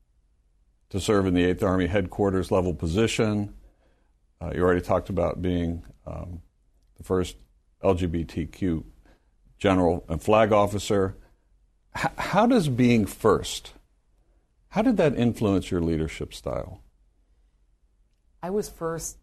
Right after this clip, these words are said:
Speaker 2: in a lot of places through no fault of my own, um, by virtue of having joined the military in the eighties, when there weren't a lot of women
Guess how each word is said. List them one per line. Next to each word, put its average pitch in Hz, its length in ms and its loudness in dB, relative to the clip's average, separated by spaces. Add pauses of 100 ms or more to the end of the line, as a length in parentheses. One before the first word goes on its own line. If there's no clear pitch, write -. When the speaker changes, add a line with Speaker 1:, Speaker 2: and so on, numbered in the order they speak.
(140)
Speaker 2:
in 151 360 -2
a 139 100 -4
lot 139 300 -4
of 147 120 -6
places 131 720 -6 (360)
through 143 140 -4
no 147 220 -4
fault 143 280 -8
of 131 80 -14
my 139 160 -10
own, 135 300 -8 (640)
um, 131 340 -8 (640)
by 156 140 -6
virtue 160 420 -4
of 135 100 -2
having 147 380 -6
joined 147 220 -4
the 139 40 -4
military 135 800 -8
in 131 160 -8
the 127 140 -10
eighties, - 400 -18 (480)
when 139 400 -6
there 139 180 -4
weren't 143 360 -8
a 139 60 -8
lot 135 280 -6
of 135 320 -6
women 131 420 -8